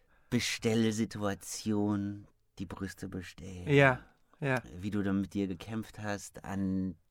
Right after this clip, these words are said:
Speaker 1: diese Treppenhausgeschichte, wa-, wovon du gesprochen hast. Ne?
Speaker 2: Ja.
Speaker 1: Diese, zu gucken, ob jemand kommt oder nicht und,
Speaker 2: Ja.
Speaker 1: äh, sch-, einen Schritt vor die Tür zu machen. Und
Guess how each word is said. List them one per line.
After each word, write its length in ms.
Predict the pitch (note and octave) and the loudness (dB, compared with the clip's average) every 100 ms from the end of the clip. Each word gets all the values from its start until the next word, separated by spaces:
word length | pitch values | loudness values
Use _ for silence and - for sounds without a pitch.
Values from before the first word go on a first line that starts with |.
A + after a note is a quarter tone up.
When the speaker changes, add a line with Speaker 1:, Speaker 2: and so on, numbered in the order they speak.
| - | -8
Speaker 1:
diese 240 | G2+ F#2+ F#2 | -6 -6 -6
Treppenhausgeschichte, 1200 | - G2+ A2+ F#2 G2 F#2+ - - G2+ F#2+ - F#2 | -8 -8 -6 -4 -4 -6 -14 -10 -10 -8 -8 -6
wa-, 220 | F#2+ F2 | -6 -6
wovon 280 | G2 G2 G2+ | -8 -4 -4
du 80 | F#2 | -4
gesprochen 540 | F2+ - - - G2+ | -10 -12 -12 -10 -10
hast. 320 | - - - | -10 -12 -12
Ne? 180 | - - | -4 2
Speaker 2:
Ja. 100 | C3+ | 2
Speaker 1:
Diese, 280 | - - - - - - - - - - - | 2 -4 -8 -8 -14 -16 -18 -20 -20 -20 -18
zu 140 | - | -12
gucken, 400 | - G#2+ A2 G#2+ | -6 -4 0 -2
ob 160 | C#2 G#2+ | -2 -2
jemand 240 | G2+ G2 | -2 -2
kommt 260 | - G2+ G2+ | -4 -4 -4
oder 200 | D#2 F2+ | -4 -2
nicht 480 | F#2+ A2 - - - | 0 -2 -6 -16 -8
und, 160 | F#2+ | 0
Speaker 2:
Ja. 220 | D3 C3 B2+ C#3+ | 4 4 2 -2
Speaker 1:
äh, 340 | G2+ G2 F#2+ | -2 0 0
sch-, 160 | F2 - | -4 -6
einen 120 | G#2 | -6
Schritt 180 | - G#2+ | -4 -4
vor 140 | - | -2
die 100 | G#2+ | -4
Tür 220 | - C#3+ D3 | 0 2 2
zu 160 | A2+ | 2
machen. 500 | G2+ F#2 G#2 B2 D#3+ _ _ _ - - _ _ _ _ - | 0 -2 -4 -6 -6 _ _ _ -20 -20 _ _ _ _ -6
Und 420 | G#2+ G#2+ A2 - | 0 2 2 0